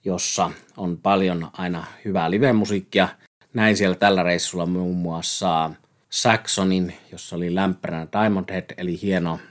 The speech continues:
New Wave of British Heavy Metal-ilta, Fu Mantsun stoner, skeittirockia parhaimmillaan.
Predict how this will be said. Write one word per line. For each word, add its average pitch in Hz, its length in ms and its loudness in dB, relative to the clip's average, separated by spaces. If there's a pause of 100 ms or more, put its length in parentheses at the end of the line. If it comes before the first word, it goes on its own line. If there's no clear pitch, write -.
(120)
New 95 200 2
Wave 85 280 0
of 80 240 -8
British 90 380 -4
Heavy 90 180 -2
Metal-ilta, 87 680 -2 (400)
Fu 107 160 -2
Mantsun 98 800 0 (360)
stoner, 85 720 -4
skeittirockia - 1400 -6
parhaimmillaan. 87 1000 -2